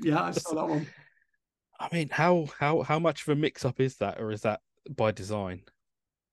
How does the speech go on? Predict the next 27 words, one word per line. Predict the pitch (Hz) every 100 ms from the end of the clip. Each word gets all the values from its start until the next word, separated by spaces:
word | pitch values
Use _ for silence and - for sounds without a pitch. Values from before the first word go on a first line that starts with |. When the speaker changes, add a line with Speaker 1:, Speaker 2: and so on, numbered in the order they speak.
| _ _ _ _ _ _ _ -
Speaker 1:
I |
mean, | 233 302 254 139 - - - _ -
I |
mean, | 233 269
the |
mind | 247 262
boggles, | 208 240 233 139
doesn't | 208 214
it? | 196
I | -
mean, | 202
some | 247 302
people | 311 226
say | 185 214
that's | 220 226
not | 233 240
true. | - 285 359 240 - _
I | 214
mean, | 233 240
but | 220
it | 226 214
seems | - 240 240 - -
genuine | - 190 220 226 202
to | 185 -
me, | 190
the | 233
photo. | - - 190 254 - - 190 247